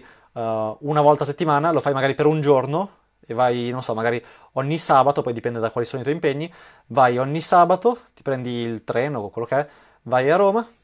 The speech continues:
ti fai tutta la giornata lì, Roma, eh, ci sono due milioni, eh, quasi tre milioni di abitanti, ti fai, mm, tutta la giornata lì, stai in giro sei ore, otto ore, ti fai tutta la giornata, quindi fai quindici, venti approcci, quello che è,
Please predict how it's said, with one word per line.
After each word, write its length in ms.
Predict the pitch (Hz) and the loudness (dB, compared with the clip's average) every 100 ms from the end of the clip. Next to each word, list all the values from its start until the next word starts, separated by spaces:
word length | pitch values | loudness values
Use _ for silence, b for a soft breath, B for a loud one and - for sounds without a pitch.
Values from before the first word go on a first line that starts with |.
| _ | _
ti 80 | |
fai 440 | - 120 117 117 117 | -4 -2 0 -2 -4
tutta 220 | 175 165 | -2 4
la 40 | 143 | 6
giornata 240 | 139 151 | 4 2
lì, 220 | 160 180 - _ _ | 0 -2 -6 _ _
Roma, 540 | 127 123 120 113 113 | -4 -4 -4 -6 -10
eh, 40 | |
ci 80 | 107 | -10
sono 200 | - 113 | -10 -12
due 240 | 110 117 135 | -10 -4 -2
milioni, 460 | 127 127 127 120 | -2 -4 -4 -4
eh, 420 | 117 113 110 110 107 | -4 -6 -6 -10 -8
quasi 200 | 123 120 | -6 -6
tre 120 | 123 | -6
milioni 240 | 127 127 | -6 -6
di 80 | 127 | -4
abitanti, 480 | 127 147 131 135 208 B B B _ | -4 -2 -4 -4 -12 B B B _
ti 100 | - | -12
fai, 680 | 127 135 131 120 117 113 107 _ - | 2 4 4 -2 -4 -4 -6 _ -16
mm, 160 | 117 110 | -12 -10
tutta 220 | - 156 | -8 0
la 60 | 131 | 2
giornata 240 | 135 131 | 2 2
lì, 200 | 160 185 | 0 0
stai 180 | 196 123 | -4 -6
in 60 | 117 | -4
giro 220 | 117 123 | -4 -4
sei 240 | - 123 | -4 -2
ore, 200 | 113 143 | 0 0
otto 240 | 120 - 139 | 0 -2 0
ore, 240 | 143 113 B B B | 0 0 B B B
ti 100 | _ | _
fai 120 | - 131 | -6 -4
tutta 180 | 156 151 | 2 4
la 60 | |
giornata, 460 | 143 151 120 120 214 - b b b _ | 4 2 0 -2 -4 -6 b b b _
quindi 240 | - 113 | -14 -12
fai 260 | 104 117 107 | -6 -6 -6
quindici, 380 | - 123 147 117 | -8 -8 -6 -6
venti 160 | 110 | -6
approcci, 340 | 120 120 139 117 | -2 -2 0 -2
quello 160 | 139 | -2
che 100 | 147 | 0
è, 80 | 156 | -2